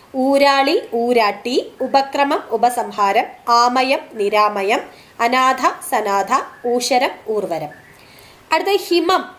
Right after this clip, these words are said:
ഹിമം എന്ന് പറഞ്ഞാൽ എന്താ? മഞ്ഞ്, തണുപ്പ് എന്നൊക്കെയാണ് അല്ലേ അർത്ഥം? ഹിമത്തിന്റെ ഓപ്പോസിറ്റ് ഉഷ്ണം എന്നാണ് കേട്ടോ, ഉഷ്ണം.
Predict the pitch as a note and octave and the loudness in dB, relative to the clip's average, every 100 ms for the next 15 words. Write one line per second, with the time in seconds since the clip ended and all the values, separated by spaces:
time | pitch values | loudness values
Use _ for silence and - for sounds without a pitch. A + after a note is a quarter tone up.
0 | - C#4+ E4+ F4 D#4+ D#4+ D4 D4 C4 B3+ | -8 -2 2 2 2 2 2 2 2 0
1 | C4+ C#4 C#4 C#4 B3+ B3 B3 - C4+ B3+ | 0 4 4 4 2 2 -2 0 0 0
2 | A#3 A#3 G#3 A3 A3 A#3 E4 - - - | 0 0 2 0 0 2 0 0 -18 -14
3 | - C#4 D4 D#4+ E4 D4 C#4 C#4 E4 D4 | -4 0 2 2 0 2 0 0 -2 -2
4 | B3+ - D4 C#4+ A3 G#3 G3 G#3 A#3 G#3+ | -2 -2 0 2 0 0 0 2 2 0
5 | - A3+ G3 | -4 -6 -8